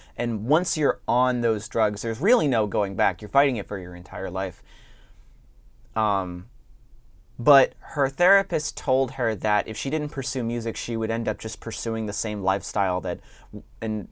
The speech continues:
you know, was common for women of that age at that point. She would end up like all the other women in Port Arthur,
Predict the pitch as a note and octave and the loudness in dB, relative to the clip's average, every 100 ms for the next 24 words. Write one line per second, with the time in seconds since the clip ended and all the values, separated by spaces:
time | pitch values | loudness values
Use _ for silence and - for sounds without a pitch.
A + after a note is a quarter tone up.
0 | - B2 A2 F2+ E2+ - A2 A2 - A#2+ | -10 -4 -2 -2 -6 -12 -6 -6 -2 -2
1 | A2 G#2+ G2+ G#2+ G2 F2+ - - A#2+ A2 | 0 -2 -4 -4 -4 -6 -16 -8 -4 -4
2 | G#2 F#2+ G2 F#2+ F#2+ F#2 F2 G#2+ F2 - | -2 0 0 0 -4 -8 -8 -8 -8 -6
3 | G#2+ G2+ G2+ - F#2 A2 A#2 A#2+ A2+ G#2 | -4 -2 -4 -4 -2 2 4 4 2 -2
4 | F#2+ F2+ - B1 - - - | -6 -8 -8 -8 -10 -12 -16